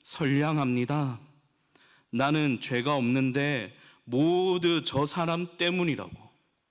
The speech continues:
저 사람이 시켜서 그랬다라며 억울해하고 하소연하는 것입니다. 다른 사람에게 모든 책임을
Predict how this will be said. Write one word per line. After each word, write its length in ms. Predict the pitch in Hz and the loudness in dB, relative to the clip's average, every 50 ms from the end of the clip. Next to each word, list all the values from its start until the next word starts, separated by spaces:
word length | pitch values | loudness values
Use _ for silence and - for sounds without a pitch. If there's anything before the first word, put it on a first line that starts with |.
| _ _ _ _ _ _ _ _ _ _ _ _ _ _ _ _ _ _ - - - | _ _ _ _ _ _ _ _ _ _ _ _ _ _ _ _ _ _ -20 -20 -14
저 200 | - - 156 151 | -6 -2 -2 0
사람이 400 | 151 170 165 160 165 160 160 156 | 0 0 0 2 2 2 2 2
시켜서 1000 | 156 - - - - - - 170 156 139 - - 160 156 147 123 113 101 - - _ _ _ _ _ _ _ _ _ - | 2 0 -2 -2 -2 -2 -2 -2 -2 -2 -2 -2 -2 -2 -2 -4 -6 -10 -16 -20 _ _ _ _ _ _ _ _ _ -8
그랬다라며 1000 | - - 151 156 156 151 - 139 127 123 123 120 117 120 131 147 160 170 165 - - _ _ _ _ _ _ | -4 -2 0 0 -2 -2 -4 -4 -2 -2 -2 -2 -2 -2 -2 -4 -4 -6 -10 -14 -20 _ _ _ _ _ _
억울해하고 1120 | - 180 170 165 160 160 160 156 147 139 131 120 113 107 113 117 113 104 101 92 95 - - | -2 0 0 2 2 2 2 2 2 2 0 -2 -2 -4 -4 -4 -4 -4 -4 -6 -8 -12 -16
하소연하는 720 | - - 165 151 - 156 147 147 147 139 151 147 139 135 135 | -12 -8 -6 -4 0 0 2 2 2 0 0 0 2 2 0
것입니다. 520 | 123 120 - - - 123 107 - - - _ _ _ _ _ _ _ _ _ _ _ _ _ _ _ _ _ _ _ _ _ _ | 0 -2 -6 -6 -8 -10 -14 -14 -18 -20 _ _ _ _ _ _ _ _ _ _ _ _ _ _ _ _ _ _ _ _ _ _
다른 380 | - - 127 120 139 151 156 156 | -6 -2 0 2 2 2 2 2
사람에게 640 | 151 165 151 156 147 135 131 127 113 139 139 135 120 | 0 0 0 0 0 0 0 0 0 0 0 0 -2
모든 600 | 95 92 95 92 95 95 98 - - 156 151 147 | -4 -6 -8 -8 -6 -8 -6 -4 -4 -4 -4 -4
책임을 720 | - - 147 143 123 127 120 123 131 147 160 170 165 - | -4 -6 -6 -4 -4 -4 -4 -2 -2 -2 -4 -4 -8 -12